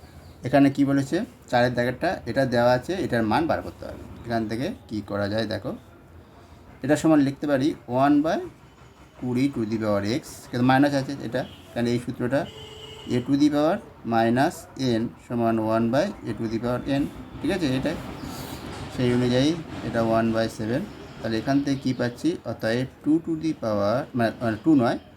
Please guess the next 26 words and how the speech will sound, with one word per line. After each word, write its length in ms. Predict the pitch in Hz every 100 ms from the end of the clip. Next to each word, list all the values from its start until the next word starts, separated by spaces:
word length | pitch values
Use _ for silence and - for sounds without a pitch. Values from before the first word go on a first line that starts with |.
| - - -
কুড়ি 160 | - 151 165
to 60 | 156
the 60 | 160
power 180 | 147 131 110 117
x, 40 | 147 -
টোয়েন্টি 240 | 131 143 143
to 60 | 135
the 40 | 131
power 120 | 113 110 127
x 20 | -
সমান 200 | 113 113
কত, 140 | 117 117 180 165 -
সেভেন, 260 | 170 170 202 - - - 165
এটা 120 | 151 151
আসবে, 200 | 147 160 - _ _ -
কোনাকুনি 340 | 131 127 127 127
গুণ 100 | 123
করলে 140 | 127 123 123
দেখো 140 | 131 127
সেভেন 160 | 135 131
আসবে, 180 | 120 135 - - - -
এটার 140 | 123 127
মান 100 | 135 -
পেয়ে 120 | 95 87
গেলাম। 180 | 92 90 -
এবারে 200 | 123